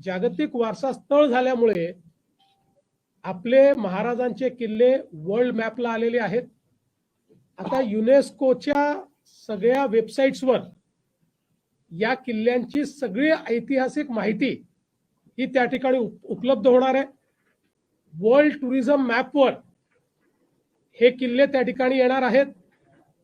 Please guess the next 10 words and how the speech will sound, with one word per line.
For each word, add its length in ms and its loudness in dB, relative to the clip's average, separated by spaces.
आणि 460 2
युनेस्कोच्या 880 2
माध्यमातूनही 1000 0
त्या 100 4
किल्ल्यांच्या 680 0
ठिकाणी 500 0
जागतिक 680 -2
वारसा 360 -4
स्थळ 260 -4
म्हणून 300 2